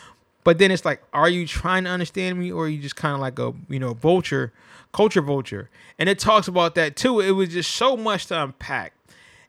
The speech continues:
And being that it was a lot to unpack, I'm watching the movie and I had to, like, stop and, like, "Yo, this is, this is really,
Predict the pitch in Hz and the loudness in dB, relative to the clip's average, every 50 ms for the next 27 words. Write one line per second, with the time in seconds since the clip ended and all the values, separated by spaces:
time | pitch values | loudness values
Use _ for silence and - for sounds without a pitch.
0 | _ - 165 165 160 156 151 139 127 110 - _ _ _ _ _ _ _ _ _ | _ -2 2 2 2 2 0 -4 -8 -12 -14 _ _ _ _ _ _ _ _ _
1 | _ _ _ - - - 123 160 202 220 214 202 196 196 170 - 180 170 160 147 | _ _ _ -20 -16 -2 2 2 4 4 2 2 2 0 2 2 0 0 0 0
2 | 160 151 160 165 156 131 - - 170 156 139 131 - - 185 185 175 156 - 139 | -2 0 2 2 2 0 -2 -4 -6 -6 -6 -6 -2 4 4 6 6 4 2 -2
3 | 143 143 143 156 170 185 156 180 160 156 151 147 139 135 127 131 143 143 135 127 | -4 -2 0 2 2 2 2 2 0 0 0 0 0 0 -2 -2 -2 -4 -6 -6
4 | 120 110 110 107 92 - - - - 139 135 131 117 110 104 98 95 92 80 69 | -8 -8 -10 -10 -10 -12 -10 -6 -2 0 0 0 -2 -4 -8 -12 -12 -12 -12 -12
5 | 95 107 107 104 98 90 - - _ _ _ _ _ _ _ _ _ _ _ _ | -12 -10 -8 -8 -8 -10 -12 -16 _ _ _ _ _ _ _ _ _ _ _ _
6 | _ _ _ _ - 139 156 151 - - 147 135 127 123 110 - - - _ - | _ _ _ _ -4 0 0 0 0 0 -2 -2 -2 -4 -6 -8 -10 -12 _ -12
7 | 120 107 143 151 139 - 151 131 120 117 113 110 127 143 151 147 143 143 139 135 | -8 -6 -4 -4 -4 -4 -4 -4 -4 -6 -6 -4 -2 -2 -2 0 -2 -2 -2 -4
8 | 127 120 | -6 -8